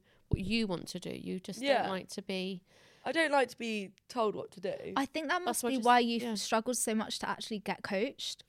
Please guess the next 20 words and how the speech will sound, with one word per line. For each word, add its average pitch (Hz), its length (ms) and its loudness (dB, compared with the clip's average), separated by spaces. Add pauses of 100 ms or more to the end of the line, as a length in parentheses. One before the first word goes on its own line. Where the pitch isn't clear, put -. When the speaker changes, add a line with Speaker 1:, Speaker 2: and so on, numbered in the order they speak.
Speaker 3:
because 220 240 0
you 202 60 -4
don't 202 360 2
like 196 220 -2
the 214 80 -2
idea 190 260 0
of 180 80 -2
being 185 160 -4
told 185 340 -2
what - 140 -10
to - 120 -10
do. 190 280 -2
Speaker 2:
Yeah. 311 960 -4
I - 320 -20
just - 220 -8
feel 370 140 -4 (220)
like, 370 200 -4 (100)
I'm 370 80 -10
just 392 140 -12
like, 370 240 -4